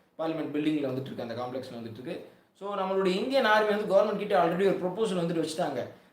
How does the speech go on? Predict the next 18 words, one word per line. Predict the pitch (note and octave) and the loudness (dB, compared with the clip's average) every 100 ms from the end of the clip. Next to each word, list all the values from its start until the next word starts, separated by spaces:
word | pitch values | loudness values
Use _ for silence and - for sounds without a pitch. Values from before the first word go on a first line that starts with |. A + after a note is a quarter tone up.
| _ | _
திபெத் | G3 B3 C#4+ C4 | -4 -2 0 -2
விஷயத்துல | A#3 A#3 A#3 A#3+ | -2 2 4 4
சீனாவுக்கு | - A#3 A#3 A3+ A3 A#3+ A#3 - - - | 4 2 4 4 4 -2 -4 -8 -16 -12
எதிரா | F#3 G#3+ A3+ | -6 0 2
என்னென்ன | F#3 G#3+ A#3 G#3 F#3 | 2 0 2 2 2
செய்யலாம் | - F#3 G#3+ G#3 F3 | 0 0 2 4 2
அப்படின்ற | - E3 F3+ E3+ | 0 0 0 2
அந்த | E3+ E3 | 2 0
பாலிசி | - F#3+ G#3 G#3 F#3 | -2 2 4 4 2
வந்துட்டு | F3+ F#3 | 0 4
கவர்மெண்ட் | F3 F#3 F3+ E3+ | 8 8 4 0
கிட்ட | E3+ | -4
கொடுத்துட்டாங்க. | F3+ A3+ B3 F#3 D#3 B2 - - _ - | -4 -6 -2 0 0 -4 -10 -18 _ -6
அதுல | F#3 | 0
ஒரு | F#3+ G3 | 2 2
விஷயம் | G3+ C4 A#3+ | 2 0 0
வந்து | G#3 | 4
பார்த்துக்கிட்டிங்கன்னா, | G3+ F#3+ F3+ F3 F3 G3+ | 4 4 0 -2 0 2